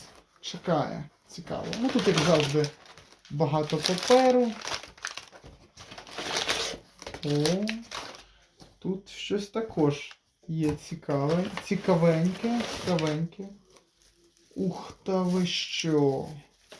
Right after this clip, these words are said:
Ну, це вже дуже цікаво, якщо чесно. Зараз вам все детально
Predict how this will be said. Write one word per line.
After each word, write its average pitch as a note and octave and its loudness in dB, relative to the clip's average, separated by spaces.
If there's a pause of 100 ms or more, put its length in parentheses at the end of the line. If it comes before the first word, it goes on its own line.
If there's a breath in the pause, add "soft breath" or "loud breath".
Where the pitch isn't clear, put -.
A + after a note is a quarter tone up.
(680)
Ну, E3+ 4
це F#3+ 4
вже F3 6
дуже F#3 6
цікаво, F#3 4
якщо F#3 -4
чесно. F#3 -4
Зараз F3+ 0
вам F3+ 2
все E3 2
детально E3 2